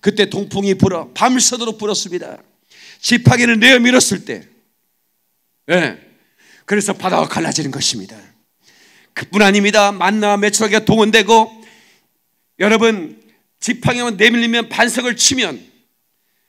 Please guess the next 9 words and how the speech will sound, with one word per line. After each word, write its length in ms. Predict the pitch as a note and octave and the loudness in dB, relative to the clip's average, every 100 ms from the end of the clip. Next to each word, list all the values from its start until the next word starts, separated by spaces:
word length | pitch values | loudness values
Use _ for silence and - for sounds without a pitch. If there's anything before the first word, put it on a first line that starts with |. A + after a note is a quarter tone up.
| _ _ | _ _
거기에 260 | - G3+ G#3+ | -2 0 0
생수가 800 | - B3 - A3+ G#3+ F3+ - _ | 0 -2 -2 0 0 0 -12 _
터져 220 | - A3+ | -6 -4
나오는 280 | F#3+ E3+ E3+ | -2 -4 -6
것입니다. 500 | D#3 D3+ C#3 G#2 G#2 - _ _ _ _ _ _ _ | -8 -10 -12 -14 -18 -20 _ _ _ _ _ _ _
아멘이시죠? 880 | D#3+ F3+ F#3+ F#3 D#3+ D3+ D3+ A#2+ - _ _ _ _ _ _ _ _ | -2 2 2 2 0 -6 -10 -16 -18 _ _ _ _ _ _ _ _
그 200 | F3+ F#3+ | -12 -8
지팡이 460 | A#3 A#3+ C4+ A#3 | -8 -6 -4 -2
하나로 500 | G#3 A3+ G3+ D#3 G#2 | 0 2 0 -2 -8